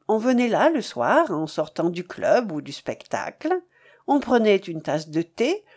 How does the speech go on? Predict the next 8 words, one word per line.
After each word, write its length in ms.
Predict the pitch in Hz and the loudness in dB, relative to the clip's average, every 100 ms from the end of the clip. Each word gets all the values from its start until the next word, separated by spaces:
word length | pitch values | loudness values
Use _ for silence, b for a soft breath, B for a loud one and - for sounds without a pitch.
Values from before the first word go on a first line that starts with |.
| b - | b -6
on 100 | 165 | -4
faisait 360 | 185 170 180 | -2 2 2
une 280 | 220 175 160 | 2 -4 -2
partie 340 | 233 233 - | -4 -2 -2
de 120 | 320 254 | 0 2
loto. 500 | 214 202 - 113 - _ _ _ _ _ | 0 -2 -4 -6 -6 _ _ _ _ _
Le 120 | 202 208 | -8 -4
dimanche, 540 | 240 262 349 381 - | 0 2 2 0 -4